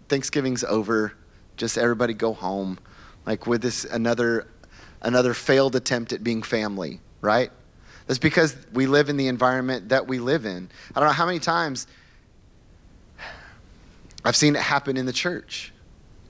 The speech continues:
And do you know why it's happened in the church? Because the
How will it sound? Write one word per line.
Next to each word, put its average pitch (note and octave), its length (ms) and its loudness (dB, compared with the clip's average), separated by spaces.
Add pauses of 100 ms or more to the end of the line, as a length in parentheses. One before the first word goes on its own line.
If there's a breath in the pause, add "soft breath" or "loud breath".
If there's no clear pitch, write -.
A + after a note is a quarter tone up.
(260)
And A2 80 -4
do B2+ 60 4
you D3+ 40 6
know D#3+ 120 6
why D3+ 240 6
it's - 400 -2
happened F#3+ 320 -2
in F#3 60 -4
the F3+ 80 -6
church? F#3+ 360 -4
Because C#3 380 -2 (1600 loud breath)
the A#2+ 160 -2